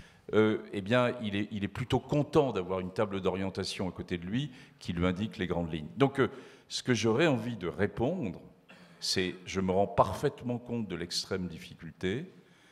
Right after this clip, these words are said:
mais qu'une des façons de répondre, eh bien, c'est que vous soyez acteur dans cette réponse, et que ça ne soit pas seulement, finalement, une vision des intellectuels ou des décideurs politiques,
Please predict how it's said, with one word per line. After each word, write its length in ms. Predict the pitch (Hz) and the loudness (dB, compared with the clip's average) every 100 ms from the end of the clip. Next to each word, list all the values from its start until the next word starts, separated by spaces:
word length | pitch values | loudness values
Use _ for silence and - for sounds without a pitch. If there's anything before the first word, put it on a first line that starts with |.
| _ _ | _ _
mais 80 | 87 | -10
qu'une 220 | - 127 | 0 2
des 140 | 120 123 | 6 4
façons 500 | - 139 - 196 214 | 4 2 2 0 0
de 100 | 135 | 0
répondre, 580 | 95 90 107 131 175 185 - - _ _ - | 0 0 -4 -4 -6 -8 -14 -20 _ _ -4
eh 40 | |
bien, 100 | 92 | 0
c'est 180 | 92 117 | 0 -2
que 140 | - | -6
vous 120 | 107 104 | -8 -4
soyez 560 | - - 156 160 180 | -2 0 2 2 4
acteur 500 | 156 - - 180 107 | 2 0 2 4 2
dans 100 | 82 | -2
cette 240 | 80 85 - | -10 -12 -10
réponse, 560 | - - - - - - - - | -14 -12 -14 -14 -16 -16 -18 -8
et 80 | 87 | -2
que 60 | |
ça 120 | - | 4
ne 60 | 104 | 4
soit 220 | - 127 | 4 2
pas 120 | 135 | 4
seulement, 680 | 120 - 170 160 147 156 185 - - - _ _ _ - | 0 2 4 4 4 0 -4 -10 -20 -20 _ _ _ -6
finalement, 520 | 101 98 110 143 160 | 0 2 2 0 -2
une 160 | - 90 | -4 -6
vision 320 | 101 98 127 | -4 -2 -2
des 340 | 104 85 - | 0 -2 2
intellectuels 800 | 135 131 131 104 - - 120 135 147 - - | 2 4 0 -2 -6 -4 -4 -4 -8 -16 -12
ou 100 | 87 | -4
des 140 | 87 | -2
décideurs 480 | 87 104 - 95 92 | 0 0 -2 -2 -2
politiques, 580 | - 85 80 117 143 | -2 -8 -6 -8 -8